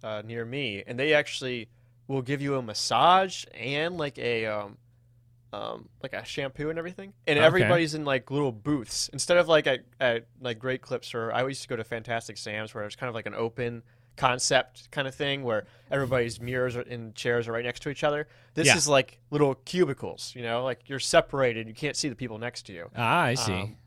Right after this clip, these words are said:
Speaker 1: so I feel more comfortable taking my mask off there because it's, like, just kinda one-on-one, really. Um, you're not, like, out in the open necessarily, although it's kind of, I don't know, it, the whole thing is kind of whiff-, iffy
Speaker 2: Sure.
Speaker 1: to go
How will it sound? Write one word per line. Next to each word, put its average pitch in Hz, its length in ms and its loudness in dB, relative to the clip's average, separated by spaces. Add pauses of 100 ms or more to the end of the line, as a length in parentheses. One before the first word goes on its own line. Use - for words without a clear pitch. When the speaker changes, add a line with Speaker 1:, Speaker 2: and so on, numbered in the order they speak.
(480)
Speaker 1:
so 151 180 4
I 143 100 8
feel 180 240 2
more 151 140 2
comfortable 151 480 0
taking 127 240 -8
my 113 80 -6
mask 120 360 -6
off 104 120 -4
there 101 160 -8
because 98 320 -14
it's, - 300 -16
like, 98 220 -18 (200)
just - 240 -16
kinda 98 160 -12
one-on-one, 95 640 -10
really. 85 300 -12 (440)
Um, 110 360 -10 (200)
you're 113 100 -14
not, 104 120 -6
like, 101 240 -12 (180)
out 117 220 -2
in 127 60 -16
the 117 140 -12
open 127 360 -6
necessarily, 104 540 -10
although 120 240 -2
it's 120 120 -6
kind 120 280 -4
of, 92 120 -14 (640)
I 98 100 -10
don't 76 100 -16
know, - 260 -12
it, 113 140 -8
the 147 140 -2
whole 143 260 4
thing 113 280 -6
is - 340 -8
kind 107 140 -10
of 92 100 -12
whiff-, 113 280 -8 (380)
iffy 107 420 -4 (420)
Speaker 2:
Sure. 123 320 6
Speaker 1:
to 95 40 0
go 104 240 -4